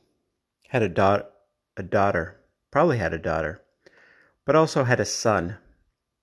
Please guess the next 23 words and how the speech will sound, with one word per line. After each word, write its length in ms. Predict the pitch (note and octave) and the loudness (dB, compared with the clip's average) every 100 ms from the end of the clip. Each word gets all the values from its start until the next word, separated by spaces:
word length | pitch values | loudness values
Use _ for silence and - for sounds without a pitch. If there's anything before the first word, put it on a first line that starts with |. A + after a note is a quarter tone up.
| _ _ _ _ | _ _ _ _
and 120 | A2 | -4
his 140 | G#2+ G2 | -2 0
name 260 | G#2+ G#2+ | -2 -2
was 240 | G2+ E2 - _ - F#2 | -4 -6 -12 _ -18 -6
Dusty. 460 | F2 G2+ - D#2+ - - _ _ _ _ _ _ _ _ - _ _ _ _ _ _ _ | 0 0 0 -8 -10 -18 _ _ _ _ _ _ _ _ -20 _ _ _ _ _ _ _
Dusty 320 | E3 F#3+ - | 2 4 4
wanted 540 | F3+ D3 D3+ D3 C#3 - _ _ _ _ | 2 2 0 0 -2 -8 _ _ _ _
some 220 | - C3+ | -4 -4
kind 240 | C3 D3 C3+ | -2 0 2
of 80 | A2+ | 4
a, 240 | G2+ F#2+ | 4 4
uh, 140 | F2 | 0
motorized 840 | E2+ G2 B2 A#2 A2+ G2+ F2+ - - | 0 2 4 4 4 2 0 -8 -2
bike, 300 | F#2+ F#2+ - | 0 0 -2
a 60 | D#2+ | -8
dirt 360 | - G#2+ - | -4 -4 -2
bike. 380 | D#2 B1+ - - - _ _ _ _ _ _ _ _ _ _ _ _ _ _ _ _ _ _ - | -4 -4 -6 -18 -20 _ _ _ _ _ _ _ _ _ _ _ _ _ _ _ _ _ _ -2
And 80 | |
he 40 | C3+ | 0
kept 260 | D#3 F#3 | 2 2
talking 380 | D3+ B2 B2 A#2+ | 2 0 0 -2
about 300 | G#2 F#2+ F#2+ | -2 0 0
it. 180 | G#2+ | 0